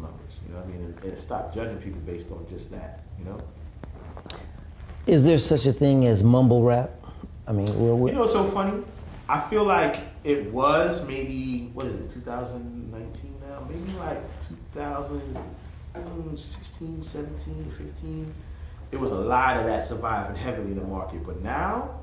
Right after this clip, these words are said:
Speaker 1: there's only a handful of people who maintain it like that. There's a whole wave of artists now,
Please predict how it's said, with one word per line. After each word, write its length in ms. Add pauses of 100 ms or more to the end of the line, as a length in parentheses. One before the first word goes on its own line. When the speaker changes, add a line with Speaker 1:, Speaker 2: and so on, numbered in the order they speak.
(640)
Speaker 1:
there's 140
only 220
a 60
handful 420
of 60
people 220
who 120
maintain 400
it 60
like 240
that. 260
There's 200
a 40
whole 320
wave 640 (600)
of 180
artists 360
now, 580